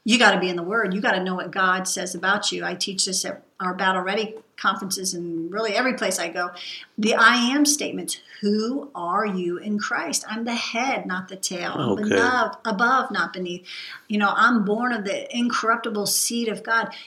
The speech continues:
Speaker 1: If you don't have those things to put in your mind to counter what the enemy will tell you, he will get you every single time, and he'll get you sideways, and he'll s-, pull you down that,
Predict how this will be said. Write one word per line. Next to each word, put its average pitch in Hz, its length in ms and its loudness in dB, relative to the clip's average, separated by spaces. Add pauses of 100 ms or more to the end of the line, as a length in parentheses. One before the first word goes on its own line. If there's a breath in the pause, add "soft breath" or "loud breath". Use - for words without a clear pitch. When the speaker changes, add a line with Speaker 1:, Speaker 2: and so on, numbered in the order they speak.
(120)
Speaker 1:
If 208 160 0
you 233 260 2
don't 330 260 4
have 294 340 -2
those 202 260 -2
things 202 220 -6
to 190 120 -6
put 226 220 -8
in 233 140 -2
your 233 160 -2
mind 208 320 0
to 185 120 -2
counter 233 520 -2
what 214 160 -4
the 180 160 -4
enemy 240 320 -2
will 202 160 -4
tell 220 280 -2
you, 240 320 -8 (300 loud breath)
he 254 360 -2
will 233 200 -2
get 214 400 2
you 165 320 -4 (200)
every 190 460 -2
single 190 400 -4
time, 180 360 -4
and 165 120 -6
he'll 190 160 -6
get 180 320 -2
you 175 100 -6
sideways, 226 800 2
and 185 240 -4
he'll 190 160 -6
s-, - 180 -4
pull - 260 -6
you 208 160 0
down 196 260 -2
that, 180 220 -4